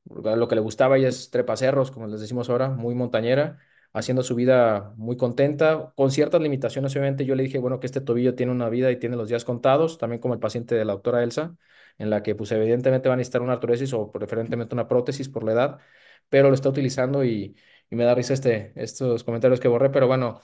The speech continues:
eh, me dice, "Muy padre, es todo el hike", y me dice, "Nomás no le digan a mi doctor", ¿sale? En el cual, pues, este hike que ella hizo me decía que era algo tranquilito, y como dice, tres horitos después, pues, está cruzando ríos, lagos,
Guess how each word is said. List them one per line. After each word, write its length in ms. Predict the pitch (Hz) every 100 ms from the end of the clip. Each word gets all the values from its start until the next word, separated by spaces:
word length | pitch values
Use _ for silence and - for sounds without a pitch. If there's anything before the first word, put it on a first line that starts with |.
| _ _ _
eh, 260 | - 113 107
me 80 | 120
dice, 220 | 123 117
"Muy 240 | 113 123 143
padre, 420 | 143 151 165 160
es 120 | 139
todo 120 | 143
el 100 | 135
hike", 320 | 135 139 151
y 60 | -
me 100 | 123
dice, 300 | 123 120 113
"Nomás 240 | 113 123 143
no 80 | 151
le 100 | 143
digan 180 | 139
a 60 | 123
mi 80 | 117
doctor", 400 | 107 107 117 - _ _
¿sale? 400 | - 123 123 143 - _ _
En 80 | 113
el 100 | 113
cual, 220 | 131 127
pues, 180 | 135 -
este 420 | 117 - 127 117
hike 240 | 107 123 123
que 120 | 127
ella 180 | 123 120
hizo 380 | 123 143 123
me 100 | 113
decía 180 | 110 120
que 100 | -
era 80 | 123
algo 140 | 123
tranquilito, 760 | 120 113 - 123 151 143 165 170 _ _ _
y 80 |
como 160 | 120 127
dice, 160 | 135 131
tres 240 | 135 139
horitos 280 | 139 139 135
después, 260 | 117 139
pues, 140 | 139 113
está 220 | - 127
cruzando 380 | 123 123 131 123
ríos, 460 | 127 135 131 117
lagos, 500 | 120 120 120 117 107